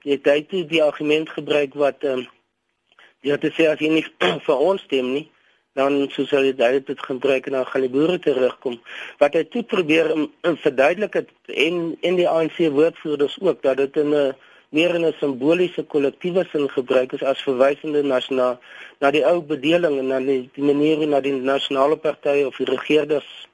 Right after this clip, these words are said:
tydens voor negentien vierennegentig verwys is. Ehm, wat in 'n sekere sin korrek is, ehm, maar die feit dat hy dit op so 'n manier gebruik is en, en baie swart mense, ins-, ins-, insluitend som-, sommige van my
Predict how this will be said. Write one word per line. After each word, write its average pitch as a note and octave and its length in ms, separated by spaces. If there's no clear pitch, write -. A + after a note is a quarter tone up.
tydens C3+ 400
voor D3+ 360
negentien C#3 320
vierennegentig C#3 640
verwys C#3 440
is. - 140
Ehm, F3+ 240
wat F#3+ 200
in A3 120
'n G#3 60
sekere A3+ 400
sin G3 180
korrek D#3 420
is, B2+ 160
ehm, C#3+ 260
maar D#3 240
die E3 100
feit G3 240
dat F#3 160
hy D#3+ 260
dit D3+ 200
op C3+ 120
so F#3 160
'n F#3 80
manier D#3 240
gebruik C#3+ 440
is D#3 140
en, C3 220
en C3+ 120
baie D#3 220
swart D#3+ 340
mense, C#3 300
ins-, C3+ 240
ins-, - 320
insluitend D#3 580
som-, D3 240
sommige D3+ 400
van C3+ 180
my C3 180